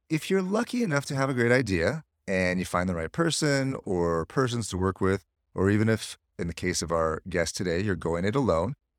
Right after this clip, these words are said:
it's now time to build a product. You have an idea, uh, that you and your team are excited about. You wanna build a fast-growing business, uh, and you're going to need money in order to scale it.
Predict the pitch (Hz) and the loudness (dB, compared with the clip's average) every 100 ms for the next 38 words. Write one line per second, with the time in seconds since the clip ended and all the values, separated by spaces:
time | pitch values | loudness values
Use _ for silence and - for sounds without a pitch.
0 | _ _ - - 127 143 - 120 113 107 | _ _ -8 0 4 4 2 2 0 0
1 | 92 90 - 95 80 - - 85 92 110 | 0 0 2 0 0 -4 -10 -2 0 4
2 | 123 113 95 98 165 - _ _ _ _ | 2 2 2 2 0 -6 _ _ _ _
3 | - 80 - 90 87 92 95 92 - 95 | -14 -12 -4 -4 0 2 2 -2 0 0
4 | 85 80 - 120 117 113 107 104 87 80 | 0 -2 2 2 2 2 2 2 0 -4
5 | 85 98 98 90 - _ - 92 104 - | 0 2 4 2 -6 _ 0 2 2 0
6 | 104 98 92 92 87 92 90 - - _ | 0 0 0 0 0 -2 -2 -6 -10 _
7 | _ _ _ - 82 76 - 90 87 98 | _ _ _ -6 -2 -2 -2 -2 -2 0
8 | 104 123 127 113 95 85 85 85 82 80 | 2 4 2 2 0 0 0 -2 -4 -4
9 | 80 82 80 - 82 73 | -6 -4 -4 -2 -2 -2